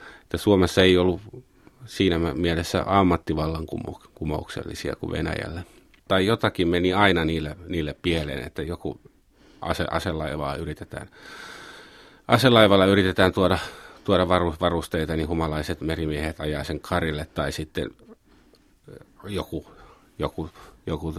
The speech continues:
joku paljast-, paljastaa, to-, paljastaa tove-, toverinsa kapakkakeskustelussa, ja siinä koko solu, solu joutuu siitä syystä viranomaisten tie-, tietoisuuteen. Tavallaan nämä nuoret terroristit oli, oli parempia kuin vanhat, että he ajattelivat, toimivat suoraviivaisemmin ja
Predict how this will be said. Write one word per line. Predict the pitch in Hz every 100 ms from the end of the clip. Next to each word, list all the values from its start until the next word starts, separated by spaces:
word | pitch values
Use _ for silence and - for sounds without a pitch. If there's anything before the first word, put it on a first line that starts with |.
| -
joku | 92 - 82
paljast-, | 82 73 73 - -
paljastaa, | 82 76 - 78
to-, | -
paljastaa | - 87 80 - 82
tove-, | 78 80 73
toverinsa | - 85 82 78 90 - - _
kapakkakeskustelussa, | - 85 82 82 80 80 - - 80 85 -
ja | 76 78
siinä | 78 80 - -
koko | - -
solu, | 82 80 80 - - - - - - -
solu | - 156 131
joutuu | 113 104 104
siitä | 101 107 98
syystä | 107 95 -
viranomaisten | 95 92 90 82 82 - 92
tie-, | - 98
tietoisuuteen. | 110 104 92 - 87 90 - 92 - 101 92 92 98
Tavallaan | 117 110 101 98 98
nämä | 104
nuoret | 113 110 95 -
terroristit | 98 92 85 80 92 87
oli, | 90 90 87 _ -
oli | - 92
parempia | - 113 107 82 85 73 -
kuin | 76
vanhat, | 78 80 76 76
että | 71 -
he | 87 90 -
ajattelivat, | 92 87 - 82 80 -
toimivat | - 92 85 80 78
suoraviivaisemmin | - 90 80 76 87 78 - - -
ja | -